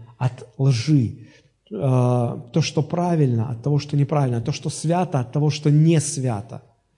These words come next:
Это слово для каждой конкретной ситуации. Вы попадаете в ситуацию, вы не знаете, как быть.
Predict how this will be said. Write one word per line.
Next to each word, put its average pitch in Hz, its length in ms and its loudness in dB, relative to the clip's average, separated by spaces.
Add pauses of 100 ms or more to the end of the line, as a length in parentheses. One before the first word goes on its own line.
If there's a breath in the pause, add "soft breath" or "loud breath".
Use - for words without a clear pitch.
(420 soft breath)
Это 151 200 -2
слово 175 680 0 (340 loud breath)
для 139 260 2
каждой 170 460 4
конкретной 156 520 2
ситуации. 147 760 -6 (360 soft breath)
Вы 156 120 2
попадаете 165 400 0
в 151 60 -4
ситуацию, 160 400 -4
вы 151 60 2
не 151 80 0
знаете, 160 280 -4
как 156 180 -4
быть. 156 380 -2